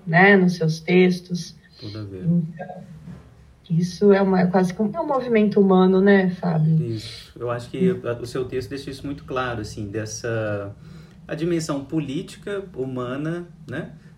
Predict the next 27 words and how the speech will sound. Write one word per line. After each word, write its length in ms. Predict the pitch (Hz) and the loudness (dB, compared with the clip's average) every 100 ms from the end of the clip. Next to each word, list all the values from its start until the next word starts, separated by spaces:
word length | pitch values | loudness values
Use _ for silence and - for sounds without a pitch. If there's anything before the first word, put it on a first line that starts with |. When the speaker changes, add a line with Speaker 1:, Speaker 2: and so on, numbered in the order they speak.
| - | -14
Speaker 2:
da, 500 | 110 113 120 127 160 | -8 -6 -4 -4 0
Speaker 1:
Hum. 120 | 196 | 2
Speaker 2:
das 240 | 185 127 131 | 2 0 -2
instituições, 800 | 135 - 131 - 117 107 98 - | -10 -12 -12 -10 -8 -6 -8 -10
né, 280 | 120 127 113 - 107 | -10 -10 -14 -14 -16
psicanalíticas, 880 | - - 117 110 104 104 104 - 98 | -14 -8 -4 -4 -4 -8 -10 -12 -10
assim, 320 | 98 - 120 | -10 -10 -10
e 60 | 123 | -8
como 260 | 135 135 139 | -8 -8 -8
que 100 | 135 | -8
esse, 500 | - 127 113 104 - - - - | -8 -6 -6 -6 -8 -18 -20 -14
o 80 | 120 | -12
Ferenczi, 420 | 113 127 120 143 | -2 -2 -2 -4
ele 100 | 123 | -6
participa 840 | 123 123 - - 120 - 110 101 98 - | -6 -8 -8 -10 -10 -6 -6 -6 -10 -14
desde 380 | 110 143 156 139 | -4 0 0 -2
o 40 | |
início, 480 | 120 113 110 104 113 | -6 -4 -4 -8 -10
né, 260 | 123 127 127 - | -8 -6 -8 -6
como 240 | 143 147 | -6 -4
um, 400 | 147 139 120 110 104 - - - - | -6 -6 -8 -10 -12 -20 -20 -20 -12
um 140 | 135 127 | -10 -10
súdito, 1400 | - 151 147 127 123 - 135 127 117 110 104 101 98 101 - 110 | -6 -2 -2 -2 -8 -8 -4 -2 -2 -2 -2 -4 -6 -10 -14 -6
é, 200 | 113 110 | -6 -4
um 100 | 123 | -8
discípulo 600 | 123 123 - 147 - 139 | -8 -10 -2 -2 -2 -4
fiel, 760 | 139 147 127 123 151 202 226 | -6 -4 0 2 2 -2 -6